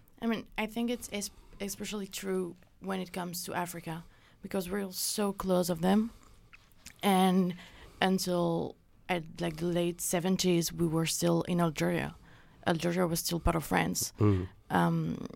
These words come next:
Speaker 1: so we still have very close contact, and we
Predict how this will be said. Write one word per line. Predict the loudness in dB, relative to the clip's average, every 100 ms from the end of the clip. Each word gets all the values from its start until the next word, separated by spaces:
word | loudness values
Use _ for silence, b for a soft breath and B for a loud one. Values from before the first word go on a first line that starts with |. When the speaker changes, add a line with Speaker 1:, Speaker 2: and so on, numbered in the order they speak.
| 0
Speaker 1:
so | 4 6
we | 6
still | 6 6
have | 6
very | 4 2 2
close | 4 4 6
contact, | 4 2 4 2 0 0
and | 2 2
we | 0